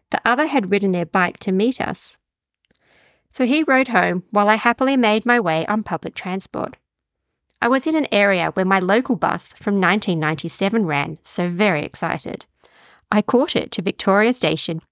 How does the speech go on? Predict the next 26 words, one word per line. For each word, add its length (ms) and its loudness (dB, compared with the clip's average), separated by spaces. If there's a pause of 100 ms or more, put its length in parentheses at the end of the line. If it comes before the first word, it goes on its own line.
(120)
and 180 6
then 140 4
took 260 -4
the 100 -2
tube 360 -4
from 220 -2
there. 240 -2 (800)
Bus 420 0
seventy-three, 880 -2 (260)
my 200 -4
favourite 720 0
London 460 2
route. 360 -4 (880)
It 120 2
was 140 2
a 80 4
double-decker 600 0
bus, 380 -10 (200)
and 120 0
I 60 0
sat 460 0
in 100 -2
the 100 -4
front 440 0
row 280 2 (120)
upstairs 720 -2